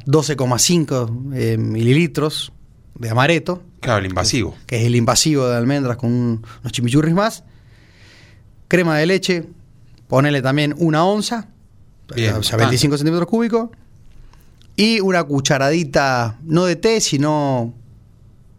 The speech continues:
Speaker 1: tampoco sopera, una intermedia,
Speaker 2: Bien.
Speaker 1: de este chocolate
Speaker 2: Chocolate.
Speaker 1: en polvo, o, o cacao, Nesquik, bueno.
Speaker 2: ¿Y si lo rayás, se-, será igual
Speaker 1: También, y
Speaker 2: también?
Speaker 1: bueno, si tenés el famoso ese del aguilucho,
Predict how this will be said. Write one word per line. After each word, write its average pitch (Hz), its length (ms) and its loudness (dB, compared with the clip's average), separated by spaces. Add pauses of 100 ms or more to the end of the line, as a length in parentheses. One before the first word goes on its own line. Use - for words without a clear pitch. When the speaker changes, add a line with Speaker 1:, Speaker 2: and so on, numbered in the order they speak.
(140)
Speaker 1:
tampoco 143 320 2
sopera, 175 500 0
una 147 100 2
intermedia, 190 680 0 (300)
Speaker 2:
Bien. 110 220 -2
Speaker 1:
de 147 60 4
este 127 1120 0
chocolate 123 420 2
Speaker 2:
Chocolate. 127 220 2
Speaker 1:
en 160 100 4
polvo, 139 500 0
o, 113 240 0
o 110 60 0
cacao, 123 480 2
Nesquik, 113 420 0
bueno. 113 300 -2 (220)
Speaker 2:
¿Y 120 140 -6
si 120 240 -4
lo 117 200 -4
rayás, 127 400 0
se-, - 460 -10
será 120 280 -2
igual 151 160 2
Speaker 1:
También, 247 160 2
y 254 40 0 (100)
Speaker 2:
también? 233 220 2
Speaker 1:
bueno, 196 240 2
si 139 140 -4
tenés 147 260 0
el 185 80 -2
famoso 175 460 0
ese 170 200 0
del 135 180 2
aguilucho, 190 580 0